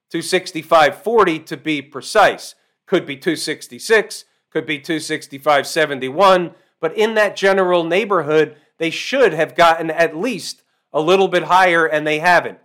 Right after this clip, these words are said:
Maybe it's a fake out and the actual destination is a lot higher, but if they start getting below the one hundred period moving average and they close below that on a weekly basis, a Friday close,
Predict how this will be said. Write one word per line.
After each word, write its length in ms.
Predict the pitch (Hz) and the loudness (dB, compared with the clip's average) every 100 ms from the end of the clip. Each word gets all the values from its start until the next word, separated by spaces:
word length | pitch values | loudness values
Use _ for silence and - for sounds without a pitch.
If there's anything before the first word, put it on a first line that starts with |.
| _ _ - | _ _ -8
Maybe 380 | 131 156 165 160 | -2 -2 -2 -4
it's 160 | 156 | -6
a 40 | 143 | -10
fake 360 | - 170 170 | -2 -2 2
out 320 | 170 165 165 - | 4 4 2 -2
and 160 | 135 | -6
the 140 | 135 143 | -4 -2
actual 540 | 147 - 151 147 131 | -2 -4 -6 -4 -4
destination 800 | 139 139 - 120 117 180 - 170 | -4 -4 -6 -12 -6 -6 -4 -6
is 100 | 131 | -6
a 60 | 123 | -6
lot 260 | 113 147 | 2 2
higher, 460 | 151 170 202 226 226 _ _ _ _ _ - | 2 2 2 0 -2 _ _ _ _ _ -4
but 200 | 120 - | -4 -6
if 160 | 120 - | -12 -10
they 100 | 123 | -12
start 380 | - 170 175 180 | -2 2 2 2
getting 320 | 175 170 143 | 0 0 -4
below 460 | 143 151 165 165 | -2 4 4 4
the 120 | 143 117 | 0 -4
one 220 | 131 180 | 0 0
hundred 200 | 180 175 | 0 -2
period 420 | 190 180 180 170 | -2 0 0 -2
moving 340 | 170 165 165 | -4 -4 0
average 460 | 170 180 175 180 - _ _ - | 2 4 4 -2 -4 _ _ -12
and 100 | 135 | -8
they 100 | 135 | -8
close 420 | - 170 165 135 | 0 2 2 -4
below 580 | - 147 131 139 160 190 | -8 -8 -4 0 2 2
that 340 | 190 190 190 | 4 4 2
on 140 | 147 | -2
a 140 | 135 117 | -4 -6
weekly 720 | 107 95 151 196 196 226 220 | -14 -8 -6 -6 -6 -8 -4
basis, 720 | 202 226 233 - 247 - - _ _ _ | 0 0 -2 -10 -10 -12 -14 _ _ _
a 120 | 113 | -20
Friday 640 | _ - 151 160 190 208 | _ -4 2 4 4 2
close, 640 | 208 220 220 214 226 214 | 0 2 4 6 4 0